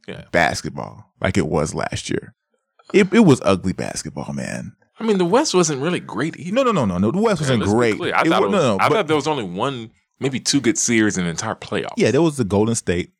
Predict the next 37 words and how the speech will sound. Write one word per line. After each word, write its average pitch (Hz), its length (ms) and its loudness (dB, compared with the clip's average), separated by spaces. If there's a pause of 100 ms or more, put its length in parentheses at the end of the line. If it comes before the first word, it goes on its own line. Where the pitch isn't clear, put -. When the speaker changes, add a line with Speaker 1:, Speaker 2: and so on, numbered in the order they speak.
Speaker 2:
Rockets 87 420 -4
series. 82 480 -8
Speaker 1:
That 95 140 0
was 127 120 0
a 110 40 -6
good 101 140 -2
series, 98 420 -2
and 82 120 -6
I 90 80 0
think 107 300 -4
the, 92 340 0
uh, 65 520 -4
Indiana-Cleveland 101 1080 0
series, 85 280 -2
that 82 120 -4
first 92 220 0
series 82 160 -6
was 78 180 -4
pretty - 180 -6
Speaker 2:
That 339 80 0
Speaker 1:
good. 349 60 4
Speaker 2:
was 175 100 0
pretty 101 220 -2
good. 87 160 -4
Speaker 1:
They 180 60 0
Speaker 2:
I, - 20 4
Speaker 1:
had 117 80 0
good 139 280 0
Speaker 2:
I, 165 60 2
I 185 60 2
Speaker 1:
games. 135 100 -4
Speaker 2:
do 147 140 4
think 117 320 0
that 95 160 2
the 95 80 0
New 95 140 4
Orleans 98 720 0